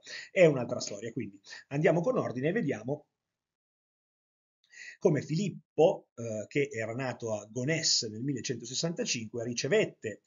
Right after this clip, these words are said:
eh, analogamente a quanto poi sarebbe successo quattro secoli dopo Luigi quattordicesimo, e anche qua non è un caso che abbiamo deciso di inserire questo, eh, così, paragone di secondo nome, Dieudonné, cioè dono di Dio,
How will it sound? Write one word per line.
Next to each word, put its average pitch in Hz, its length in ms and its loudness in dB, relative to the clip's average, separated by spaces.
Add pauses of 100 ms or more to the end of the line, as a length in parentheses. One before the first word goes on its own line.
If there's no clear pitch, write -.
(280)
eh, 117 180 -6
analogamente 123 800 -2
a - 120 -14
quanto 127 580 -2 (180)
poi 110 300 -2 (580)
sarebbe 123 380 -4
successo 120 420 0
quattro 117 260 -2
secoli 117 340 -4
dopo 147 220 0
Luigi 110 280 -6
quattordicesimo, 110 720 -4
e 117 40 -8
anche 120 200 -14
qua - 260 0 (960)
non 117 140 -8
è 113 40 -6
un 107 120 -8
caso 117 280 -4
che 113 60 -12
abbiamo 110 220 -8
deciso 110 280 -6
di 107 80 -10
inserire 113 420 -4
questo, 113 360 -8 (400)
eh, 113 240 -4
così, 120 320 -8
paragone 131 800 0
di 117 320 -2
secondo 117 460 -2
nome, 110 340 -6
Dieudonné, 120 840 -4
cioè 104 260 -6
dono 120 240 -2
di 110 220 -12
Dio, 120 460 -8